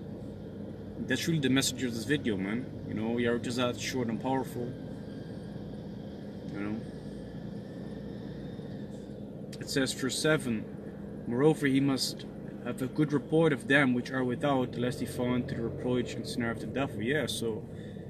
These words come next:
also those that are outside of this truth, man, you know, should have a very positive outlook towards this man, you know, that is, um,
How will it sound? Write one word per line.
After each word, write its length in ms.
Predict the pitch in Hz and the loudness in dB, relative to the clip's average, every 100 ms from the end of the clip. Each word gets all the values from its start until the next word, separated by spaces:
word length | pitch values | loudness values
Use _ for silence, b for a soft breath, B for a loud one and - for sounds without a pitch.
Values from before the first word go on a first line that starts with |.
| - - | -10 -2
also 300 | 135 143 139 | 2 2 2
those 320 | 123 143 139 | 4 4 6
that 140 | 127 123 | 4 4
are 340 | 123 127 - | 4 2 -2
outside 360 | 131 127 - 180 | -2 -2 2 2
of 100 | 190 | 2
this 160 | 131 - | 0 -2
truth, 240 | 123 113 | -4 -2
man, 300 | 110 113 117 | -2 0 0
you 100 | 120 | 0
know, 160 | 110 113 | -2 -2
should 320 | - 120 113 | 0 0 2
have 240 | 113 110 | 0 0
a 60 | 110 | -2
very 240 | 107 123 | 0 2
positive 500 | 120 123 120 - - | 2 -2 -2 -2 -2
outlook 380 | 127 123 123 120 | -2 0 -2 0
towards 440 | 127 117 120 113 110 | 0 2 0 0 -6
this 200 | 113 123 | -4 2
man, 380 | 127 120 113 - B B B B - - | 4 4 2 -4 B B B B -8 -6
you 140 | 113 | -2
know, 160 | 110 113 | 0 0
that 280 | 113 110 110 | 0 0 0
is, 280 | 110 107 110 | -2 -2 -2
um, 520 | 107 107 104 98 | -2 -2 -4 -4